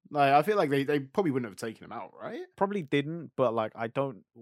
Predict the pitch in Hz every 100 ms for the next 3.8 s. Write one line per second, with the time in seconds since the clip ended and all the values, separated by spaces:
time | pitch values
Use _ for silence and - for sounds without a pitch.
0 | 117 156 139 135 156 160 165 147 139 131
1 | 143 120 131 117 101 90 113 113 117 117
2 | 110 107 - 110 107 101 - - 107 -
3 | 107 117 127 127 127 139 147